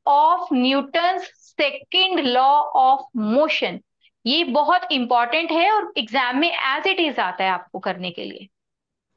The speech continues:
ठीक है, I try to solve it in a simple way। आपको पहले change in momentum पे जाना है,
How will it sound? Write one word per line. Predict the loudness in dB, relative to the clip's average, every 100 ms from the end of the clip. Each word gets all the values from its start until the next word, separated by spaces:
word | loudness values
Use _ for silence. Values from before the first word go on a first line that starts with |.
| _ _
ठीक | -6 -4
है, | -4 -6 -16 _
I | -2 -2 -2
try | -2 0 -2 0
to | 0 2
solve | 0 0 -2
it | -4 -4 -2
in | 0
a | -2 -2
simple | -2 0 0 2
way। | 0 -2 -6 _ _ _ -4
आपको | 0 0 -2 -2
पहले | 0 0 -2
change | -2 0 2
in | 0 0
momentum | 0 0 0 -2 -2
पे | -2
जाना | -2 -2 0 0
है, | 0 0